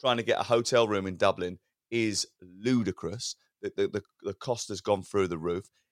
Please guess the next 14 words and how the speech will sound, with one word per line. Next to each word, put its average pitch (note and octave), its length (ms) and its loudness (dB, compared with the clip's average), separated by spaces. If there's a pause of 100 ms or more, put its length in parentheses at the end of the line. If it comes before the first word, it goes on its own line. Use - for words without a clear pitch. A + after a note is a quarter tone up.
It's, D#3 320 -6 (460)
it's C#3+ 160 -10
becoming F3 520 0
a C3 40 4
little B2+ 260 2
bit G2+ 240 2
of G#2 100 0
a, G#2 380 6 (400)
a F2+ 100 0
situation A#2+ 640 2
where A2 120 4
it's A#2 80 -2
almost F3 180 -4
like, - 200 -4